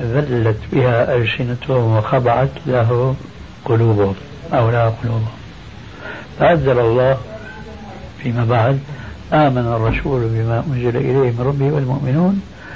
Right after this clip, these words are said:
كل آمن بالله وملائكته وكتبه ورسله لا نفرق بين أحد من رسله وقالوا: 'سمعنا وأطعنا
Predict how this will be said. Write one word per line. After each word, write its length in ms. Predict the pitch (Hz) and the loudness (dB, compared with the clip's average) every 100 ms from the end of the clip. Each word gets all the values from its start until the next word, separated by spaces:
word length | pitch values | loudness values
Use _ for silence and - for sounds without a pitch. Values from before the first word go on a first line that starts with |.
| - - - - | -14 -16 -14 0
كل 380 | 143 156 123 110 - | 2 2 0 -4 -2
آمن 360 | 143 123 113 110 | -2 0 -2 -4
بالله 540 | 110 110 135 123 107 98 - - - - - - - - - | -4 -4 -2 0 -2 -4 -12 -18 -20 -20 -20 -20 -20 -16 -6
وملائكته 1080 | 139 123 120 123 123 131 127 135 131 123 117 | -2 0 0 2 2 0 -2 -2 -2 -2 -2
وكتبه 540 | 113 147 - 127 123 | -2 -4 -2 0 2
ورسله 480 | 120 127 147 143 147 - - - - - 135 | 2 0 0 0 0 -2 -12 -18 -18 -8 0
لا 300 | 147 165 156 | 2 4 2
نفرق 580 | 139 147 147 135 117 135 | 0 -2 -2 -4 -6 -6
بين 200 | 123 123 | -6 -4
أحد 240 | 131 110 131 | -4 -4 -4
من 240 | 123 120 | -4 -4
رسله 360 | 120 117 113 107 107 - - | -4 -4 -4 -6 -6 -8 -4
وقالوا: 420 | 120 139 139 117 - | 0 2 2 2 0
'سمعنا 400 | 113 120 113 113 | -2 0 0 0
وأطعنا 640 | 117 113 107 123 120 147 | 0 -2 -2 -4 0 0